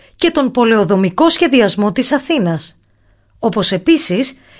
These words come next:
και η συνεργασία του σε αυτό το πλαίσιο με τον Έλληνα φίλο και συμφοιτητή του, Σταμάτη Κλεάνθη. Επιπλέον, ο Γερμανός αρχιτέκτονας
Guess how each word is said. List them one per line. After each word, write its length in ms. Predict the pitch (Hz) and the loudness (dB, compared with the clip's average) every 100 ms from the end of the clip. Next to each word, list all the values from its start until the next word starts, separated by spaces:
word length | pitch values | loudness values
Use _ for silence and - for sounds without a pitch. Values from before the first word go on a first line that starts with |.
| - | -8
και 100 | - | 0
η 80 | 311 | 2
συνεργασία 800 | - 233 220 208 208 - 349 311 | 2 2 2 0 0 2 2 2
του 100 | 220 | 0
σε 140 | 165 | -2
αυτό 260 | 190 - 247 | -4 -2 -2
το 120 | 190 | -2
πλαίσιο 640 | 175 214 208 - 165 254 - - - - | -2 -2 -2 -2 0 -2 -4 -16 -20 -4
με 140 | 277 | 0
τον 240 | 277 269 320 | 2 2 2
Έλληνα 360 | 381 392 392 | 2 2 0
φίλο 320 | 359 285 277 | 2 2 2
και 100 | 269 | 2
συμφοιτητή 720 | 247 214 180 214 202 202 311 | 0 0 -2 -4 -6 -2 0
του, 260 | - 202 269 - - | 0 -4 -4 -10 -12
Σταμάτη 580 | - 359 262 202 208 | -2 0 2 0 0
Κλεάνθη. 640 | 262 294 311 214 170 175 165 _ _ _ _ _ _ _ | -2 2 2 2 -2 -8 -12 _ _ _ _ _ _ _
Επιπλέον, 760 | 226 196 185 226 330 190 190 240 _ _ _ | -4 -2 0 4 4 2 -2 -6 _ _ _
ο 100 | - | -4
Γερμανός 540 | 196 208 190 185 294 294 | 0 0 0 0 0 0
αρχιτέκτονας 960 | 277 226 240 262 - 165 160 - - | -2 -2 0 -2 -2 -2 -2 -4 -8